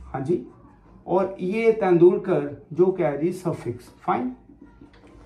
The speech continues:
आपने बस यहीं पे ही focus करना है और middle में आएगा word root। मैं सिर्फ tenth level का ही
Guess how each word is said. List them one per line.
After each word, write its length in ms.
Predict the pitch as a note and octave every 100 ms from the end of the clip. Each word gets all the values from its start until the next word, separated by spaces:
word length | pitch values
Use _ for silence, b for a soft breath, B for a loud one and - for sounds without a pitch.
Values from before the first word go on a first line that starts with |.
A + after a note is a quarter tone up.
| B B - E3
आपने 340 | F#3+ G3 A3+
बस 300 | A3+ A3 - F#3
यहीं 420 | F3+ E3+ G3+ G#3+
पे 60 | G#3
ही 80 |
focus 420 | F#3+ - - G3 -
करना 280 | E3+ E3
है 40 | F#3+
और 120 | E3+
middle 400 | D#3+ F3 G3 A3+
में 140 | A3+
आएगा 340 | F3+ D3+ D3 F#3+
word 320 | D3 C3+ B2
root। 300 | A#2+ A2+ - - - B B F3+
मैं 120 | F#3+
सिर्फ 360 | G3+ A3 G#3 -
tenth 220 | G#3 G#3 F3+
level 340 | F#3 F3+ F#3+
का 180 | F#3 F#3
ही 420 | E3 F#3+ G3 -